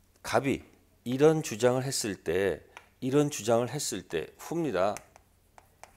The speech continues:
을은 또 이렇게 얘기합니다. "아, 사실은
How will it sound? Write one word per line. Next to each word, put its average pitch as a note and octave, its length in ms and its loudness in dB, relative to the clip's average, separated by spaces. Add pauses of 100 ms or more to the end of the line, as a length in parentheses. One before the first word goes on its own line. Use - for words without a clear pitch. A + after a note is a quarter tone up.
(680)
을은 C3+ 280 8
또 E3+ 220 6
이렇게 F3+ 260 4
얘기합니다. G#2 520 6 (460)
"아, D#2+ 140 2
사실은 B2+ 580 4